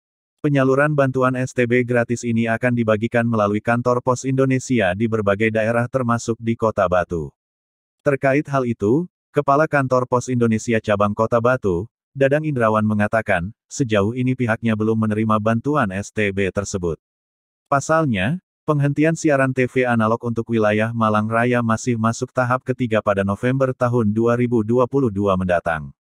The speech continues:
Meski demikian, bantuan S T B melalui kantor pos ini nantinya akan disalurkan kepada keluarga kurang mampu berdasarkan data dari Kementerian Sosial serta data Dinas Sosial dan Dinas Kominfo setempat.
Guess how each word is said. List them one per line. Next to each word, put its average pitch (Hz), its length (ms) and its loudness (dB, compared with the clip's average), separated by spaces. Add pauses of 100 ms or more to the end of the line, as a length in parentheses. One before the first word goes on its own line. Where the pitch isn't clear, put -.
(440)
Meski 139 320 0
demikian, 151 800 0 (240)
bantuan 147 480 2
S 151 160 -4
T 131 80 0
B 127 240 2
melalui 107 320 0
kantor 113 400 0
pos 117 240 -2
ini 127 240 0
nantinya 110 560 0
akan 110 160 0
disalurkan 113 640 0
kepada 110 320 0
keluarga 101 480 0
kurang 117 320 -2
mampu 117 320 0
berdasarkan 113 720 0
data 104 320 0
dari 107 160 0
Kementerian 123 560 -2
Sosial 113 480 -2
serta 120 400 -2
data 104 320 0
Dinas 110 320 -2
Sosial 120 560 0
dan 104 160 0
Dinas 113 320 0
Kominfo 113 560 0
setempat. 82 560 -4